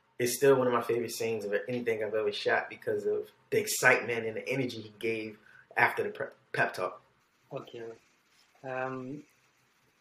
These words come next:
Speaker 2: I forgot to te-, to talk to, to you, to ask you about the, um, you talked about the light,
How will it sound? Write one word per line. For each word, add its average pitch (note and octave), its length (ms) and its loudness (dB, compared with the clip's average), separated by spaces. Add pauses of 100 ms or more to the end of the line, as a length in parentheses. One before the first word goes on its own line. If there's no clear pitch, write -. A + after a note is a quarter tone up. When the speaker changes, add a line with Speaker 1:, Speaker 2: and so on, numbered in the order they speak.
(280)
Speaker 2:
I C3+ 60 -16 (120)
forgot D#3+ 280 -2
to D#3+ 100 -12
te-, - 400 -8
to - 160 -20
talk F3 240 -6
to, D#3 160 -8
to D3+ 180 -12
you, F#3+ 360 -6 (100)
to B2+ 60 -8
ask G3+ 280 -10
you F#3+ 100 -8
about D3 320 -8
the, B2 240 -10
um, A2+ 200 -16 (560)
you D#3+ 120 -8
talked G3+ 220 -4
about E3+ 220 0
the C3 80 -8
light, E3 480 -2